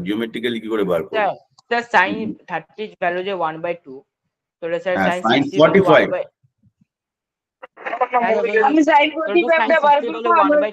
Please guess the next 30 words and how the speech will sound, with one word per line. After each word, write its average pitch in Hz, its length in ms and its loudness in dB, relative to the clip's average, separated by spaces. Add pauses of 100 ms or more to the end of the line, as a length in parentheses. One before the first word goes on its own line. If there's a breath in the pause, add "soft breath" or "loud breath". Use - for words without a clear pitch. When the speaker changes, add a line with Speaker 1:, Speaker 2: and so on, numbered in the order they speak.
Speaker 2:
two 226 180 -16
plus 208 180 -12 (160)
one 180 160 -10
by 190 140 -4
two 180 140 -12
হওয়া 175 180 -8 (100)
উচিত। - 180 -20 (760)
Speaker 1:
না, - 80 0 (180)
Speaker 3:
আমি 320 140 0 (100)
sin 302 120 4
Speaker 1:
sin 294 100 4 (100)
Speaker 3:
forty-five 330 540 2
টা 339 140 0
এরকম 294 360 -4
করে 311 200 2
বার 294 120 2 (100)
করতে 277 300 2
পারি, 269 200 2 (540)
আমার 294 180 4 (100)
sin 277 180 2 (100)
forty-five 311 480 2 (100)
এর 320 160 -6
টা 320 60 4 (120)
আমি 320 140 -2 (720)
isosceles 311 560 2
triangle 302 420 2
বানালাম, 269 380 0 (260)
right 269 280 2
angle 294 300 -2
triangle, 269 420 2